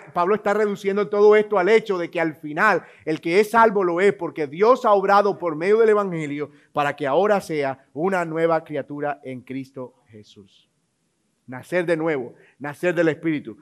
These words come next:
morir a la carne, vivir el Espíritu, ser resucitado por Cristo, todos esos son términos intercambiables, todos.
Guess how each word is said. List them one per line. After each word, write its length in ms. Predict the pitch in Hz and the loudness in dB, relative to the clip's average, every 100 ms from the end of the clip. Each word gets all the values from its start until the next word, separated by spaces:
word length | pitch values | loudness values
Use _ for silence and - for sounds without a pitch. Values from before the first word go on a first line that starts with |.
| _ | _
morir 260 | 143 156 175 | -6 -2 0
a 20 | |
la 140 | 165 | 0
carne, 480 | 165 160 139 120 - _ | 0 -2 -2 -10 -16 _
vivir 340 | 147 165 196 | -8 -4 0
el 80 | 190 | 2
Espíritu, 540 | 165 170 185 165 135 - _ | 0 -2 -6 -4 -8 -14 _
ser 180 | - 202 | -2 0
resucitado 540 | 208 202 160 180 185 | 0 -2 -8 -2 -2
por 120 | 175 156 | -2 -6
Cristo, 320 | 170 165 - | -8 -10 -10
todos 260 | 175 196 | -6 -8
esos 80 | 185 | -8
son 120 | 180 170 | -14 -8
términos 360 | 170 175 165 | -6 -6 -10
intercambiables, 680 | 151 139 127 120 117 98 _ _ | -10 -12 -12 -10 -10 -12 _ _
todos. 460 | 165 131 104 _ | -8 -8 -12 _